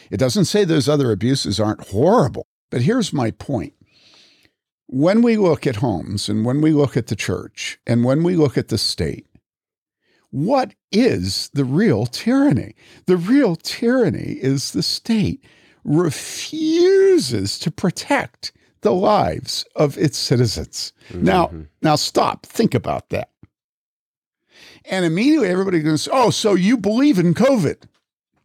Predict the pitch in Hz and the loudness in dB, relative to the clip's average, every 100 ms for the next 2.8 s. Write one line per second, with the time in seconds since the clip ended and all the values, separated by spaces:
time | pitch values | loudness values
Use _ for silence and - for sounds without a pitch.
0 | _ _ _ _ _ _ - 160 143 143 | _ _ _ _ _ _ -2 2 2 2
1 | - - - 233 247 - _ - - 226 | -2 -10 -2 -2 -2 -8 _ -8 -2 -2
2 | 381 370 - - - 208 180 185 | -4 -12 -6 -4 0 0 0 -2